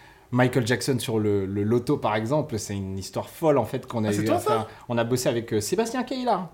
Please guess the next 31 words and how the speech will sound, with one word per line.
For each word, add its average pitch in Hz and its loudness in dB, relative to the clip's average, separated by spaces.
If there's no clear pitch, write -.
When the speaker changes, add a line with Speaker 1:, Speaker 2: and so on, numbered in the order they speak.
Speaker 1:
et 120 4
Alain 123 2
Pierron, 147 2
euh, 104 2
c'était, 131 0
euh, - 4
ouais, 113 2
les 117 -2
droits 113 0
de 123 0
Michael 120 -2
Jackson, 117 -6
on 156 -2
les 113 -2
avait, 113 -4
en 127 -4
fait, - -10
sur 110 -4
le 104 -4
catalogue, 127 -2
euh, 104 -2
et 110 -6
Sébastien, 113 -4
il 123 -2
balance, 131 0
en 120 -6
fait, - -6
comme 113 -2
ça, 135 2
euh, 98 -2
au, 101 0